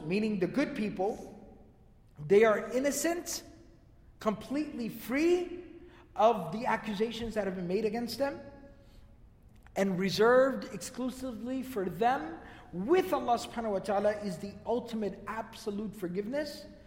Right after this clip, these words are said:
and a very honorable, noble provision, sustenance, gifts await them with Allah subhanahu wa ta'ala.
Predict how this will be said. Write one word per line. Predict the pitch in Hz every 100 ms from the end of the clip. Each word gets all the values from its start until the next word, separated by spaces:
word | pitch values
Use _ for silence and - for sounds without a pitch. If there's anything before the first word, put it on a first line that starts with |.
| - - - -
and | 202 226 226 226
a | 208 185
very | 156 208 233 233 214 -
honorable, | 180 208 208 196 175 175 160
noble | 160 202 220 180 180 147 113 - - - - - - - - -
provision, | - 170 220 196 190 113 - - -
sustenance, | - - 233 - 202 160 - 147
gifts | 220 302 - - - - - - - - - - - - - -
await | - 180 202 208 -
them | 160 151
with | 160
Allah | 175 151 147
subhanahu | - 139 131
wa | 123
ta'ala. | 117